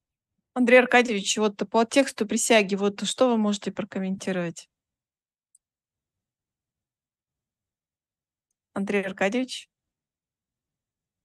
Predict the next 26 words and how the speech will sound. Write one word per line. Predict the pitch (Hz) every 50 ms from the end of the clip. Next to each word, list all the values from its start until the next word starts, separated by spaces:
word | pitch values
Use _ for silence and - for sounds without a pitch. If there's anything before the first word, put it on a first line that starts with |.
| _ _ _ _ _ _ _ _ _ _ _ _ _ _ _ _ _ _ _ _ _ _ _ _ _ _ _ _ _ _ _ _ -
Так, | 196 180 180 - -
ну, | - 202 208 208 196
видимо, | 196 220 214 220 220 214 208
Андрей | 208 196 233 233
Аркадьевич, | 226 202 - 254 254 220 247 240 240 -
у | 226
него | 220 220 214 214 226 247
<laughs> | - - - - - _ _ _ _ _ _ _ _ _ _ _ _ _ _ _ _ _ _ _ _ _ _ _ _ - - -
снова | - 247 233 214 214
интернет, | 208 202 220 202 214 214 214 208 202 -
э, | 202 180 180 185 - - 175 175 175 180 170 170 175 190 190
не | 202 202 196 208 220 214
очень | 202 202 202 - 208
стабильный. | - - - 202 240 285 311 320 302 262 254 - _ - - - - - _ _ _ _ _ _ _ _ _ _ _ _ _ _ _ _ _ _ _ _ _ _ -
Хорошо, | - - 247 269 269 - - 285 214 220 -
тогда | - 196 196 196 208 - 285 311 302 269
пока | 247 - 254 - - 247 240
Андрей | 226 233 220 240 233
Аркадьевич | 214 220 - 226 208 208 202 -
у | 226 214
нас | 208 208 -
там, | - 208 202 202 208
э, | 202 202 196
может | 196 196 202 202 202 185
быть, | 190 190 -
подключается, | - 190 - - 214 202 - 277 269 277 277 254 - - - - - - - 208 202 190 190